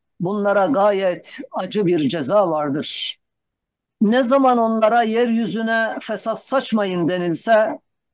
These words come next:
"Biz sadece barışçıyız,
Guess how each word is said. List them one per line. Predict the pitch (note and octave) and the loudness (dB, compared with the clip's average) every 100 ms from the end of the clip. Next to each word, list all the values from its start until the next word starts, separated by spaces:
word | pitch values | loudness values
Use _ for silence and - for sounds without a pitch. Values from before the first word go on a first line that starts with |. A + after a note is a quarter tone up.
| _ _ | _ _
"Biz | E3+ G#3 | -4 -4
sadece | - B3+ A3+ G#3 G3 D3 G#3+ G3+ B3 D#4+ _ | -4 0 2 2 -2 -2 0 0 -2 -8 _
barışçıyız, | D3+ E3+ E3 - C#4 B3 D#3+ - - - | -6 -6 -6 -6 -2 0 -2 -6 -14 -20